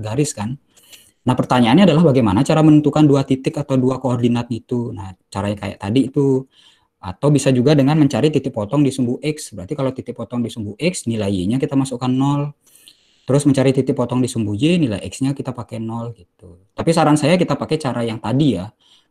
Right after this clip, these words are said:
dengan memasukkan nilai X tadi sesuai anggota himpunannya. Jadi, jadi kalau tadi anggotanya dari,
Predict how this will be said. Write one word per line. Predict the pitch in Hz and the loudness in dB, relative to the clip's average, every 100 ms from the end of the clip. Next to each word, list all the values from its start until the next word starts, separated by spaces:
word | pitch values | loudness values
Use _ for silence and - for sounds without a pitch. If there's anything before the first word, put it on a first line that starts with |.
| - | -6
dengan | 120 | -2
memasukkan | 160 151 127 131 131 | 2 4 2 -2 0
nilai | 156 131 120 | 0 2 0
X | - - | -4 -8
tadi | 101 104 | -8 -4
sesuai | 147 131 123 101 | -4 -4 -4 -4
anggota | 110 101 120 | -4 -8 -8
himpunannya. | 120 107 104 92 92 90 87 | -8 -8 -10 -10 -10 -12 -12
Jadi, | 87 87 85 87 _ - _ _ | -14 -14 -16 -16 _ -20 _ _
jadi | 107 117 | 0 2
kalau | 143 | 2
tadi | 139 127 180 180 | 0 2 2 2
anggotanya | - 123 117 117 147 147 113 | -2 -4 -4 -2 0 0 -2
dari, | 131 170 180 | 0 0 -2